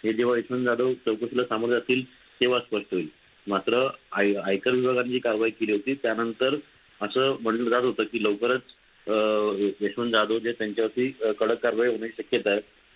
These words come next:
मात्र अद्याप ती झालेली नाहीये, असं देखील वारंवार विरोधकांकडून आरोप करण्यात आला. पण पुढे जाऊन आता ईडीनं जी प्रेमा अंतर्गत गुन्हा दाखल केलेला आहे त्या पार्श्वभूमीवर यशवंत जाधव यांच्या अडचणीमध्ये वाढ झालेली आहे. ईडी त्यांना चौक-, ईडीने त्यांना चौकशी करता बोलवलेलं आहे.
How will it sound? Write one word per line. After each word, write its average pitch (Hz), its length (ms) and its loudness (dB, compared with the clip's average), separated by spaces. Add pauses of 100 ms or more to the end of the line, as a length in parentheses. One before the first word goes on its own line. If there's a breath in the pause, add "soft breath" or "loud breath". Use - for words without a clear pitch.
(140)
मात्र 135 180 0 (300)
अद्याप 113 300 2
ती 151 160 -2
झालेली 123 320 2
नाहीये, 123 360 0 (600)
असं 117 140 0
देखील 135 400 0
वारंवार 117 340 2
विरोधकांकडून 113 560 0
आरोप 104 220 0
करण्यात 98 200 -4
आला. 87 120 -4
पण 107 200 -6
पुढे 113 300 2
जाऊन 127 260 2 (380)
आता - 200 -2 (100)
ईडीनं 131 360 2
जी 120 300 -4
प्रेमा 117 300 0
अंतर्गत 120 280 0
गुन्हा 113 300 0
दाखल 120 200 -2
केलेला 113 340 2
आहे 110 220 0 (460)
त्या 123 100 4
पार्श्वभूमीवर 117 600 0 (360)
यशवंत 120 280 0
जाधव 110 200 2
यांच्या 110 280 0
अडचणीमध्ये 107 360 0
वाढ 101 200 2
झालेली 107 340 -2
आहे. 110 220 2 (440)
ईडी 123 260 2
त्यांना 120 260 -4
चौक-, 107 340 -6
ईडीने 113 260 0
त्यांना 113 220 -2
चौकशी 110 400 -4
करता 104 260 -2
बोलवलेलं 104 460 0
आहे. 107 200 2